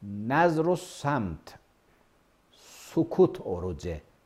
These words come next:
susmaq orucu nəzri demişəm. Bu, İslam şəriətində yoxdur, amma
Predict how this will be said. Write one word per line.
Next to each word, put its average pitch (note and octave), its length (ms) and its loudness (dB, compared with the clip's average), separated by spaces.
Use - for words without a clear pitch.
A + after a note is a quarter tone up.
susmaq - 840 0
orucu G2 340 -2
nəzri F2 480 -6
demişəm. D#2 480 -10
Bu, F#3+ 60 2
İslam F3 360 -2
şəriətində D#3 680 2
yoxdur, C#3+ 480 0
amma E3+ 340 4